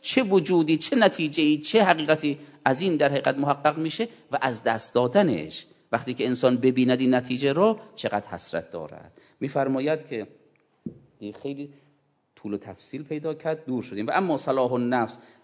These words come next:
که این آیه شریفه رو خوند و قال تعالی: «و ادخلناهم فی رحمتنا انهم من الصالحین.» انهم، خوش به حالشون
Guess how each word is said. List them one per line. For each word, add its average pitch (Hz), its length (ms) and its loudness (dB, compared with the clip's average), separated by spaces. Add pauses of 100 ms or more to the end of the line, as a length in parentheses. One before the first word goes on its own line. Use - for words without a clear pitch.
(140)
که 123 80 -4
این 135 120 -2
آیه 117 240 0
شریفه 113 360 -2
رو 113 80 -2
خوند 170 220 -4
و 127 60 0
قال 131 220 2
تعالی: 113 360 -4
«و 117 100 -2
ادخلناهم 113 600 -6
فی 113 140 -14
رحمتنا 117 540 -8
انهم 113 560 -4 (260)
من 185 200 2
الصالحین.» 113 920 -2
انهم، 120 760 0 (240)
خوش - 380 -6
به - 120 -6
حالشون 117 540 -10